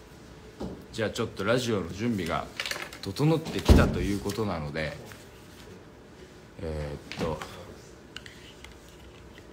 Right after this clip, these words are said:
やっていきましょうかね。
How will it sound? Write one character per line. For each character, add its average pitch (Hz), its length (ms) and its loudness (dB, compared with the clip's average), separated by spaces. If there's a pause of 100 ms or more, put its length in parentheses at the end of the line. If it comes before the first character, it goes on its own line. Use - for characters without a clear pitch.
(2500)
や 78 60 -8
っ - 20 -8
て 80 160 -8
い 82 40 -4
き 87 80 -6
ま 85 100 -4
し 82 100 -4
ょ 87 40 0
う - 20 -6
か 82 100 -6
ね。 101 240 -4